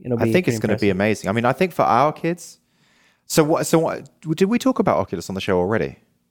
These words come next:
Speaker 1: I don't know. You talk about it periodically.
Speaker 2: Did I, did I talk about, so, oh, so the other thing with the, the Vive that they had was this Goo-, this Google Paint app that they've got. I've forgotten what it's called.
Speaker 1: Okay.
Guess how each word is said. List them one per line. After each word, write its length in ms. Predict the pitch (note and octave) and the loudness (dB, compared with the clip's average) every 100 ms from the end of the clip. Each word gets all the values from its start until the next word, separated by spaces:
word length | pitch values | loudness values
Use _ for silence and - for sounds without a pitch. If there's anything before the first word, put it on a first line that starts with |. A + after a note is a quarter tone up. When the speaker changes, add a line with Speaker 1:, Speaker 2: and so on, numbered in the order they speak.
| _ _ _ _ - | _ _ _ _ -6
Speaker 1:
I 140 | G#3+ | -4
don't 100 | C3 | -2
know. 60 | A#2+ | -2
You 160 | A#2 F3 | -2 0
talk 220 | B2 A2+ | 0 -2
about 140 | A#2 | -4
it 40 | G#2+ | -4
periodically. 580 | G#2+ G#2+ A2+ - A#2 - _ _ _ _ _ | -4 -4 -4 -8 -10 -12 _ _ _ _ _
Speaker 2:
Did 120 | - E3+ | 2 4
I, 80 | |
did 220 | F3+ D#3+ E3 | 4 0 2
I 100 | F3+ | 2
talk 220 | F#3+ F#3 | 0 0
about, 460 | E3+ D#3+ - - - | 2 2 0 -12 0
so, 180 | D#3+ - | 2 6
oh, 260 | F3+ D3 | 4 4
so 120 | C#3 | 0
the 120 | D#3 E3+ | 2 4
other 120 | F3 | 4
thing 160 | F3 | 0
with 120 | C#3+ A#2+ | -2 -4
the, 80 | |
the 260 | G2+ - G2 | -6 -6 -6
Vive 300 | G#2 F#2+ F#2 | 0 0 0
that 100 | E2+ | -4
they 80 | F#2 | -2
had 240 | F#2+ F2 | -2 -2
was 220 | F#2 F2 | -4 -6
this 180 | G2 - - - | -6 -8 -10 -2
Goo-, 220 | A2+ A#2 | 0 0
this 320 | G#2 G#2 A2+ | -2 -2 -2
Google 340 | - A#2+ A#2+ A#2 | -2 0 2 0
Paint 340 | - A2+ B2+ - | -2 -4 -4 -6
app 280 | C3+ - | -6 -6
that 100 | - | -6
they've 180 | B2+ B2 | -4 -2
got. 160 | B2 - | -2 -2
I've 100 | G2+ | -2
forgotten 220 | G#2+ G2 | 0 0
what 120 | F2+ | -2
it's 120 | E2 | -6
called. 160 | - F#2+ | -2 0
Speaker 1:
Okay. 200 | A#2+ A#2 | 0 -2